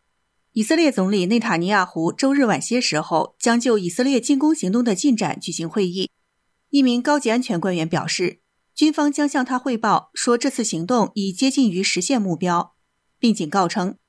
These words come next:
若将战斗扩大至加沙地带的新区域，可能危及剩余以色列人质的安全。以色列军方在社交媒体 X 上发布的声明及发给许多居民的短信中，敦促加沙北部的居民向南撤离至汗尤尼斯的一个地区。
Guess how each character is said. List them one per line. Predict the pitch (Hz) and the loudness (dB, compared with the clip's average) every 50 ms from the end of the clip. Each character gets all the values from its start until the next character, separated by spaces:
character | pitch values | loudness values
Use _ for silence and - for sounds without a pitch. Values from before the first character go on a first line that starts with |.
| _ _ _ _ _ | _ _ _ _ _
若 | - 269 240 | 0 0 2
将 | 226 254 254 254 | 2 2 0 2
战 | 285 269 233 | 2 0 0
斗 | 220 254 226 196 - | 2 2 0 0 0
扩 | - - 277 | -2 -2 -2
大 | 240 277 262 233 | 0 2 0 0
至 | - - 233 202 | 0 -2 -4 -2
加 | - - 294 | 0 0 0
沙 | 294 - 302 294 277 | 0 2 0 -2 0
地 | 285 277 247 | 0 -2 -2
带 | 285 262 | 0 0
的 | 220 190 | 0 0
新 | 175 - - 262 269 | -2 0 0 0 0
区 | 269 - 196 175 | 0 -2 -4 -2
域， | 175 175 175 - - _ _ _ _ _ - | 0 0 0 -2 -2 _ _ _ _ _ -2
可 | - 233 | 0 2
能 | 208 208 220 233 | 2 2 2 0
危 | 262 262 | 0 -2
及 | 247 - 196 196 - | -2 -4 -4 -4 -4
剩 | - - - 349 320 269 | -2 -2 0 2 2 2
余 | 220 202 | 2 0
以 | 208 196 170 | -2 -4 -6
色 | 165 - 247 | -4 -2 0
列 | 247 269 240 | 0 2 0
人 | 175 170 165 180 | 0 -2 -4 -4
质 | - - | -4 -2
的 | 202 165 | -2 -2
安 | 156 170 | -2 -2
全。 | 185 - 185 156 147 147 - - _ _ _ _ _ _ _ _ _ _ _ _ _ - | -4 -4 -4 -4 -4 -6 -8 -10 _ _ _ _ _ _ _ _ _ _ _ _ _ -4
以 | 220 226 | -2 0
色 | 220 320 | 2 2
列 | 311 294 269 | 2 2 2
军 | 277 277 294 311 | 2 2 0 0
方 | - - 226 214 220 | 2 0 0 0 0
在 | - - 269 240 233 | -2 0 0 0 2
社 | 233 - 285 | 2 0 0
交 | - 269 262 | 0 2 2
媒 | 247 220 208 220 | 2 2 0 -2
体 | - - 202 | -2 -2 -2
X | - - 180 185 - - 277 254 | 0 0 -2 -4 -6 -8 -6 -4
上 | - - 185 - - - | 0 0 0 0 -2 -2
发 | - 226 | -2 -2
布 | 226 240 226 | 0 0 0
的 | 196 190 | -2 0
声 | - - 233 240 | 0 0 0 0
明 | 233 196 170 170 180 - _ _ | 0 0 0 -2 -4 -6 _ _
及 | - - 214 233 | -6 -2 -2 0
发 | 233 302 294 | 2 2 0
给 | 285 269 247 262 | 2 0 -2 -4
许 | - - 151 | -2 -4 -2
多 | 160 202 214 | 0 0 0
居 | 214 - 285 262 | 2 2 2 2
民 | 220 196 | 2 0
的 | 233 240 | -2 -2
短 | 226 180 123 139 | -2 -2 -4 -2
信 | - - 262 202 | 0 0 0 2
中， | - 185 170 170 180 - _ _ _ _ _ - | 2 0 -4 -4 -6 -10 _ _ _ _ _ 0
敦 | - 262 262 262 | 2 2 2 2
促 | - 294 220 - | 0 0 0 0
加 | - - 302 294 | 0 0 0 0
沙 | 294 - 311 294 | 2 2 0 0
北 | - 220 156 143 | 0 0 -2 -2
部 | - 254 | -2 0
的 | 240 190 | 0 0
居 | 180 - 233 226 | 0 0 -2 0
民 | 202 180 175 175 - | 0 0 -2 -4 -4
向 | - - - 311 277 233 | -4 -2 0 2 2 2
南 | 190 151 202 | 2 0 -2
撤 | 226 - 294 262 | -2 0 0 0
离 | 175 165 151 156 151 - - | 0 0 -2 -4 -6 -6 -6
至 | - 269 247 220 | -2 0 0 0
汗 | 214 - 320 302 262 | 0 2 2 2 2
尤 | 240 254 | 4 2
尼 | 247 208 185 | 2 0 0
斯 | 190 - 311 | -2 -2 -2
的 | 285 254 | 0 0
一 | 190 165 | 0 0
个 | 165 185 175 | 0 -2 0
地 | 185 175 165 | 0 -2 -4
区。 | 165 - - 185 185 185 - | -4 -4 -2 -2 -2 -2 -4